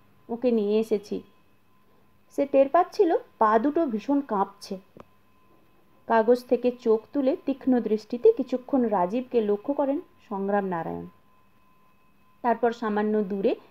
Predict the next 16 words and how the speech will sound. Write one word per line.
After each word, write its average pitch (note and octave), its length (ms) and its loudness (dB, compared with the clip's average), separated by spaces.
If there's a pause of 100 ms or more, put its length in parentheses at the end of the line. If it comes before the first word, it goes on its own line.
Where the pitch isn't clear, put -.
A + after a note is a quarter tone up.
(120)
একটা G#3+ 200 -2
ডিভান G#3+ 380 0
দেখিয়ে G#3+ 340 0
বলেন, A3 340 2 (680)
"বসুন।" G3+ 380 -6 (1700)
বসতে D4 320 2
বসতে G#4+ 420 4
রাজীব A#3+ 380 6
বলে, A#3+ 300 6 (960)
"আমি C4 240 2
রাজীব, F3+ 380 4 (640)
বয়সে G3+ 380 6
আপনার A3 360 0
থেকে C4+ 140 -2
অনেক A3 400 2
ছোট। - 340 -10